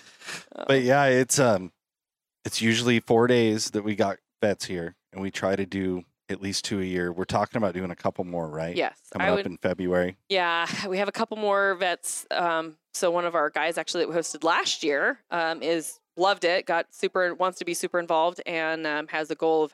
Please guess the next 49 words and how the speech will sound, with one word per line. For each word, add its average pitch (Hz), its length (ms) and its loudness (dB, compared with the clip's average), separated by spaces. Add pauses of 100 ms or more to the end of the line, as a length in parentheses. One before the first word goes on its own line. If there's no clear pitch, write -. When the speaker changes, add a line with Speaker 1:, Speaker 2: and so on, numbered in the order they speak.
(140)
Speaker 1:
us 170 180 -4
having 165 200 -4
a 151 60 -6
couple - 240 -10
more 156 140 -4
guys. 151 360 -2
So, 151 280 -2 (520)
uh, 151 260 -2
we'd 160 160 -2
like 180 180 0
to 170 120 -2
maybe 151 260 -2
have 156 240 -4
it - 120 -8
more 151 140 -4
in 143 80 -4
the 139 80 -8
Central 226 380 -4
Oregon 208 300 -2
area. 185 340 0
Still 175 220 -2
working 170 240 -2
on 160 80 -8
trying 165 160 -8
to 160 40 -8
find 160 180 -6
a 156 40 -6
location 156 460 -4
to 147 80 0
host - 320 -10
that 117 180 -2
out 156 220 0
of, 156 260 0 (200)
but 147 360 0 (340)
our 160 100 -2
goal 151 260 0
would 147 120 0 (200)
be 151 180 -2
to, 123 260 -4 (140)
to 165 100 -12
host 143 280 -6
those 147 340 -4
couple 156 200 -8
guys 143 360 -2
as 131 180 -14
well, 135 540 0
um, 123 320 -6 (720)
because, 127 440 -6
I - 40 -20